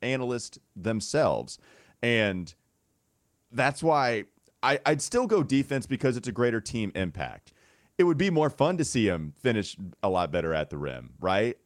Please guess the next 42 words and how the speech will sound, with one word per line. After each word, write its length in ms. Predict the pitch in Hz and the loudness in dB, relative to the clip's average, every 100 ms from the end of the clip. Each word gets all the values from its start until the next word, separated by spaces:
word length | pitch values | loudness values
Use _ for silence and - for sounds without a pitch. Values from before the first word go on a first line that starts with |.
| - | -6
I, 120 | 98 - | -6 -2
I 120 | 113 | 0
don't 160 | 120 117 | 0 2
know 200 | 113 107 | 2 2
if 120 | 101 | 0
maybe 240 | 110 104 | -2 -2
you 180 | 95 104 | -2 -4
bake 500 | - 107 104 101 - | -2 0 0 -2 -4
in 340 | 104 95 92 | -2 -2 -4
the 100 | 85 | -6
free 240 | 82 - 120 | -8 -6 -6
throw 240 | - 113 | -2 -2
attempts 640 | 113 117 110 107 - - - | 0 0 0 -2 -8 -14 -10
here 440 | 104 107 107 107 - | -4 0 0 -2 -8
with 200 | 98 104 | -8 -6
a 60 | 95 | -4
part 220 | 110 107 | 0 0
of 40 | |
the 80 | 101 | 0
equation. 540 | 101 - 107 104 107 101 | -4 0 0 0 -4 -4
Maybe 140 | 95 | -2
that 160 | 92 87 | -2 -2
leads 200 | 95 85 | -4 -4
to 60 | |
more 120 | 95 | -6
free 200 | 92 101 | -4 -4
throw 160 | 92 95 | -4 -4
attempts. 340 | 92 95 90 | -4 -4 -4
We 60 | 87 | -6
know 120 | 82 | -4
he's 100 | 82 | -4
a 20 | |
good 180 | 73 78 | -6 -6
free 140 | - 95 | -4 -4
throw 200 | - 90 | -2 -2
shooter, 280 | - 92 87 | -2 -4 -4
so 120 | 82 | -4
that 160 | 82 | -4
would 100 | - | -4
certainly 300 | - 90 73 | -6 -6 -6
help 240 | 80 80 73 | -4 -4 -2
also. 520 | 80 90 101 101 104 | -4 -2 -2 -2 -4